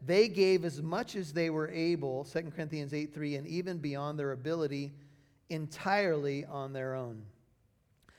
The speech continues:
They urgently pleaded with us for the privilege of sharing in this service to the saints." That was the reason for the collection.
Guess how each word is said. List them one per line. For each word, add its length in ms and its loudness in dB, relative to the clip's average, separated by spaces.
They 220 2
urgently 640 2
pleaded 500 -2
with 200 -2
us 380 2
for 120 0
the 160 0
privilege 640 0
of 160 -6
sharing 800 -4
in 180 -4
this 160 -2
service 540 -4
to 100 -4
the 140 -6
saints." 420 -8
That 180 -2
was 220 -8
the 80 -6
reason 380 -2
for 120 -8
the 120 -6
collection. 580 -10